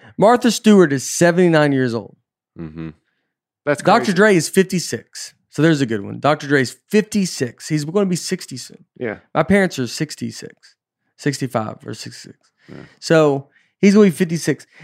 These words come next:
Speaker 1: Like, you gotta think, are we, have we really watched people, you, uh, I guess, uh, have you really watched people on T V, they're famous, and then they die of old age?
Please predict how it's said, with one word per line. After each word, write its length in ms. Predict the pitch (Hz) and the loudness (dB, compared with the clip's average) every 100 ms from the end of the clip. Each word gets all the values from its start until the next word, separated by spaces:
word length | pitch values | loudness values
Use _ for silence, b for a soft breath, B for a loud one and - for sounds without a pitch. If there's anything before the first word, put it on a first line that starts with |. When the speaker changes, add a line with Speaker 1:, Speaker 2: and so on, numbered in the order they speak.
| 147 - | -8 0
Speaker 1:
Like, 240 | 170 147 | 0 2
you 120 | 208 | 0
gotta 160 | 277 247 | 4 2
think, 260 | 180 214 175 | 4 2 4
are 140 | 180 | 2
we, 300 | 180 262 254 | 6 6 6
have 180 | 185 185 | 6 6
we 100 | 285 | 6
really 440 | 214 185 214 208 | 8 6 4 4
watched 680 | 165 143 147 160 - - - _ _ _ _ _ _ _ _ | 2 2 2 0 -4 -16 -20 _ _ _ _ _ _ _ _
people, 760 | 175 170 156 156 147 135 135 _ _ _ _ _ _ | 2 2 4 4 4 2 -6 _ _ _ _ _ _
you, 220 | 165 208 - | -4 -2 0
uh, 440 | 170 165 147 135 | 2 2 2 0
I 100 | 147 | -2
guess, 300 | 165 190 170 _ _ _ _ _ _ _ _ _ | -2 -2 -4 _ _ _ _ _ _ _ _ _
uh, 540 | 135 127 120 117 113 107 - _ | -8 -6 -6 -8 -12 -16 -20 _
have 100 | 165 | 0
you 80 | 214 | 2
really 120 | 247 | 4
watched 280 | 208 196 - | 2 0 0
people 500 | 220 170 151 127 - _ _ _ 175 226 214 _ _ 147 | 2 4 2 0 -12 _ _ _ -20 -20 -20 _ _ -6
on 240 | 170 202 220 | 0 2 4
T 180 | 220 190 | 2 4
V, 460 | 143 127 120 123 _ _ _ _ - | 4 4 0 -4 _ _ _ _ -4
they're 180 | 147 139 | 0 0
famous, 640 | - 165 170 165 160 - | 0 2 2 2 0 -6
and 220 | - 139 | -8 -2
then 140 | 139 135 | 0 2
they 140 | 131 | 0
die 460 | 113 110 107 - _ _ _ - | -2 -6 -8 -16 _ _ _ -12
of 160 | 127 | -2
old 220 | 127 117 107 | 0 -2 -4
age? 420 | 107 - - | -12 -18 -20